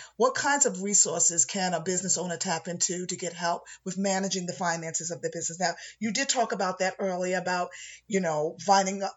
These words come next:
knowing your strengths and weaknesses, but I think that this is a real, um, a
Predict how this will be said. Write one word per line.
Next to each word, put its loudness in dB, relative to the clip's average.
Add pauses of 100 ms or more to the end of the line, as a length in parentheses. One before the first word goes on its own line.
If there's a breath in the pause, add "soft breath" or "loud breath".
knowing 4
your 0
strengths 2
and 0
weaknesses, -4
but 4 (240 loud breath)
I 6
think -2
that -2
this 4
is 0
a 0
real, 2 (400 loud breath)
um, 2 (200)
a 2